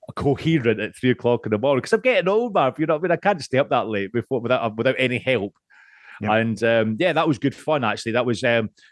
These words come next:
Speaker 1: talking away. And you could see they were asking me questions. And I'm me. I'm just out there. I'm a bit like blah, blah, blah.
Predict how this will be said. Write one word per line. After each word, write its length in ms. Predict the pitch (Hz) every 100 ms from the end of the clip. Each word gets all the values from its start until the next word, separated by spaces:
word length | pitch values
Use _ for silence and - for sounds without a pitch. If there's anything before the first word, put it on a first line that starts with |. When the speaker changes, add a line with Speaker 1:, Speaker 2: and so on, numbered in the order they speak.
| -
Speaker 1:
talking 320 | - 143 - 123
away. 340 | 117 135 - - 139
And 140 | 156
you 60 | 160
could 140 | 147
see 360 | - 196 139 - _ -
they 140 | - 170
were 140 | 156
asking 400 | 131 139 - 123
me 100 | 120
questions. 640 | - 120 139 127 135 110
And 100 | 104
I'm 240 | 127 165 143
me. 340 | 131 113 98 104
I'm 220 | 131 123
just 180 | 123 -
out 200 | 120 117
there. 300 | 117 117 117
I'm 100 | 98
a 60 | 101
bit 260 | 127 120
like 200 | 110 101
blah, 180 | 110 107
blah, 120 | 101 92
blah. 220 | 92